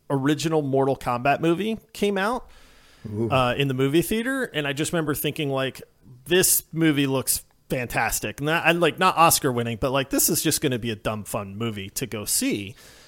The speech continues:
Speaker 1: And, you know, so we're like, "We're going to the mall. Like, let's go see this movie on, on a double date." And it was, you know, we were young. It was just Friday night, you know, something fun to go do. But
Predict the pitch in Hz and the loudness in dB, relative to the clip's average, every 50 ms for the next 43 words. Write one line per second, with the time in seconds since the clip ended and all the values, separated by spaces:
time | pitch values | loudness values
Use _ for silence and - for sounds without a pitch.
0 | - - - _ 151 147 147 143 139 139 135 123 120 - - - - - - _ | -20 -20 -14 _ -2 -2 0 0 0 0 -2 -4 -6 -8 -8 -8 -8 -10 -16 _
1 | _ 185 165 151 131 127 143 131 - 170 160 170 180 160 151 139 - 139 139 185 | _ 2 4 4 4 2 2 2 2 4 4 4 6 6 4 4 2 2 2 2
2 | - - 175 165 196 214 196 - 226 220 196 196 170 165 190 392 480 466 - 123 | 4 4 4 4 6 4 2 2 2 4 4 4 6 6 6 6 6 4 4 2
3 | 107 - - - 147 147 147 123 143 160 180 170 - - 220 208 202 202 - 233 | 0 -8 -6 -2 0 0 0 2 2 2 4 4 4 6 6 6 8 6 4 2
4 | 247 240 262 240 - - 214 247 330 349 220 185 190 202 220 196 202 - - 151 | 2 0 0 -2 0 0 2 2 2 2 0 -2 -2 -2 -4 -4 -6 -4 0 0
5 | 156 165 160 127 143 151 147 131 175 190 262 330 226 147 - 127 117 123 151 196 | 0 0 0 0 2 0 2 4 4 4 6 4 2 2 2 -2 0 2 2 2
6 | 196 139 151 151 170 165 156 170 160 - - 254 233 143 117 139 180 185 143 180 | 2 2 2 2 2 2 2 0 -2 0 -2 -2 -2 0 0 -2 -2 -2 -4 -6
7 | 220 247 247 139 135 120 131 170 190 185 170 165 156 - - - 151 - - - | -6 -6 -4 -2 -2 -2 -2 -2 -2 -4 -4 -4 -2 -2 0 0 0 -2 -2 -6
8 | - - - 139 131 139 135 120 120 117 135 160 - 135 131 123 139 135 - - | -8 -4 -2 0 2 2 2 0 0 -2 -2 -2 -2 -6 -6 -6 -6 -8 -8 -8
9 | - 160 135 147 - - 135 127 123 110 117 113 107 101 110 107 113 135 131 - | -8 -6 -6 -6 -4 -4 -2 -2 -2 -6 -8 -8 -8 -8 -8 -6 -6 -6 -8 -10
10 | - - - - - - - - - _ _ _ _ - - _ _ _ _ _ | -20 -20 -20 -20 -20 -20 -20 -20 -20 _ _ _ _ -20 -20 _ _ _ _ _
11 | _ - 190 185 185 190 - | _ 6 6 8 6 4 4